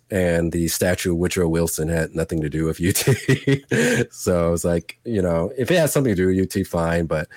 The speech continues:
'cause I, I know some of the, um, buildings on campuses were named after people who were, you know, racist, overtly racist. Or I think one guy may have had some links to the K K K. So there have been moves to rename,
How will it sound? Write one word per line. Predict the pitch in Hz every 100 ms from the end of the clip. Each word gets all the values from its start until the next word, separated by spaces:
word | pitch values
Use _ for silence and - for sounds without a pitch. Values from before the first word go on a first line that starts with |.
| - _ _ -
'cause | 120
I, | 117 131 123
I |
know | 123 127 123
some | - 113
of | 101
the, | 101 98 95
um, | 90 85 85 - _ _ _ _ - - _ _ _ _ _ -
buildings | 113 107 104 92
on | 87
campuses | - 92 90 - 80 -
were | 85
named | 82 82 82
after | 80 80 - 78
people | 73 82 80 78
who | 78
were, | 76 76 76 - _ -
you | 78
know, | 73 73 73 _
racist, | - 80 - - 73 - - - 87 -
overtly | 87 82 78 76
racist. | 76 76 - 73 -
Or | 73
I | 78
think | 104 85
one | 82 82
guy | 78 80
may | 78 78
have | 78 -
had | - 67
some | - 73
links | 76 -
to | 69
the |
K | 73 78
K | 76 76 73
K. | 73 73 76 - - -
So | - 87
there | 85 85
have |
been | 80 85
moves | 82 82 82
to | -
rename, | 78 78 85 80 82 87 87 87